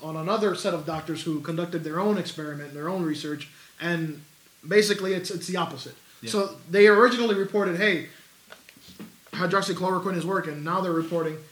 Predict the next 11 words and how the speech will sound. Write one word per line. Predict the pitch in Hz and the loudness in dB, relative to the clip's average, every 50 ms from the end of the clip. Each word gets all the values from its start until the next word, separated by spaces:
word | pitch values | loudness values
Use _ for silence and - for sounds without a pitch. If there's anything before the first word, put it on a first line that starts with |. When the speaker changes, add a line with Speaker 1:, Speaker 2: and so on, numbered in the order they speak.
| - - - _ - _ - - 147 | -20 -20 -20 _ -20 _ -18 -8 -2
Speaker 1:
but | 180 196 196 | 0 2 4
also | 202 214 214 208 175 160 156 160 156 - - | 6 6 4 4 2 -2 -2 -4 -6 -8 -8
these, | 139 160 170 165 - - | -4 -2 -2 -2 -2 -4
these | 170 196 - 185 | -4 -4 -2 -2
other | 190 185 180 - | -2 -2 -2 -4
sets | - 190 175 180 | -4 -4 -4 -4
of | 170 160 | -4 -2
researchers | 180 185 180 175 160 - 156 151 139 | 0 -2 -2 -2 -4 -6 -8 -8 -8
are | 147 | -8
saying | 135 - 170 165 160 160 156 156 - - - - - - - - - - | -8 -6 -6 -4 -4 -4 -6 -8 -12 -18 -20 -20 -20 -20 -20 -20 -20 -10
it's, | - 175 175 - - - - - | -6 -6 -6 -6 -8 -12 -14 -18